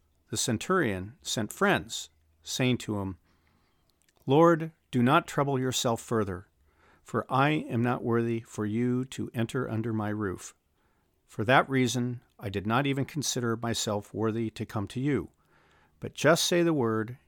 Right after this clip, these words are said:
and my servant shall be healed. For I also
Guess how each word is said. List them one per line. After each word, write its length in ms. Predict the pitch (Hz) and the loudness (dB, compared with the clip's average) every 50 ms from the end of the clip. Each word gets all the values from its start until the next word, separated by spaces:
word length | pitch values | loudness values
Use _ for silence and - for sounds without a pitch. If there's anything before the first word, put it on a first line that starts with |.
| _ | _
and 220 | 113 95 98 107 117 | -6 -4 0 2 2
my 160 | 117 123 135 | 2 2 2
servant 380 | - - - 104 98 104 101 | 0 0 -2 -2 -2 -4 -6
shall 180 | - - 107 101 | -6 -4 -4 -4
be 100 | 110 110 | -4 -4
healed. 380 | 92 113 117 98 95 98 - - _ _ _ _ _ _ _ _ - - _ _ _ _ | -4 -4 -6 -6 -6 -8 -14 -20 _ _ _ _ _ _ _ _ -20 -20 _ _ _ _
For 320 | - - - 107 110 - - | -10 -4 -2 -2 -2 2 4
I 220 | 120 123 131 139 | 6 6 6 6
also 540 | - - 156 190 185 - - - 98 104 - | 6 4 4 4 4 2 -4 -6 -8 -10 -16